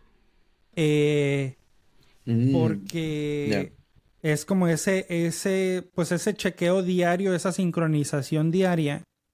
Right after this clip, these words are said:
Speaker 1: Pero de nuevo, ¿no? Y creo que lo hemos comentado en otros, en otros podcasts, ¿no? Un Daily Scrum te sirve cuando tienes un equipo real, un equipo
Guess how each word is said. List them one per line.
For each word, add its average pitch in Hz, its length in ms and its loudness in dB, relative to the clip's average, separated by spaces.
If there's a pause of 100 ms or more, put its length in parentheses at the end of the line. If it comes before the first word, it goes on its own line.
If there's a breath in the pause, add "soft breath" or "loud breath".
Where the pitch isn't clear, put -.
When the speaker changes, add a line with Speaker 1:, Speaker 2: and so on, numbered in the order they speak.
(680)
Speaker 1:
Pero 180 200 4
de 170 120 2
nuevo, 180 360 2
¿no? 190 120 0
Y 220 80 -2
creo 220 200 0
que 247 100 0
lo 185 100 0
hemos 208 180 0
comentado 170 440 0
en 175 100 2
otros, 175 640 -2
en 151 120 2
otros 156 300 0
podcasts, 139 460 -4
¿no? 180 280 -2 (400 soft breath)
Un 165 160 0
Daily 233 320 0
Scrum 247 600 0
te 196 200 0
sirve 208 460 0
cuando 160 340 -2
tienes 202 560 0 (140)
un 185 200 4
equipo 196 840 0 (680)
real, 139 600 -2
un 143 120 -2
equipo 196 840 -2